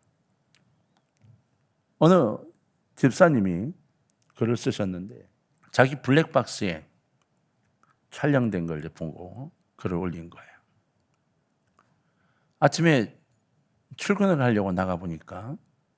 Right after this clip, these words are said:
이 차가 좀 비싼 차인가 봐요. 누가 앞을 훅 긁어놓은 거예요. 범퍼를 확 긁어놓은 거예요. 가면서 그, 그 범퍼 긁는 게 눈에 보인 거죠. 깜짝 놀란 거죠.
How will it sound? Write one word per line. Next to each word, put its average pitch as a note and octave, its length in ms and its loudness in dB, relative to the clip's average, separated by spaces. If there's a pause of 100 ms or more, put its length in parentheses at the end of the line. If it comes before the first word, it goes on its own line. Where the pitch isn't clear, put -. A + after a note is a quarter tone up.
(1040)
이 G#2+ 160 -2
차가 - 240 -2
좀 A#2 200 0
비싼 A#2 300 0
차인가 F#2 340 -4
봐요. F#2+ 380 -14 (1040)
누가 C#3 260 2
앞을 B2+ 320 0
훅 - 380 -6
긁어놓은 D#3 440 2
거예요. - 200 -20 (600)
범퍼를 F#2 520 0
확 F#2+ 480 -2
긁어놓은 F2 480 -4
거예요. - 200 -20 (800)
가면서 D3+ 260 0
그, E3 120 2
그 - 140 -6
범퍼 D3+ 280 4
긁는 D3 240 2
게 G#2+ 100 2
눈에 A#2 180 2
보인 G2+ 260 0
거죠. F#2 400 -8 (600)
깜짝 G#3 500 -2
놀란 C#3+ 340 -4
거죠. F2+ 440 -18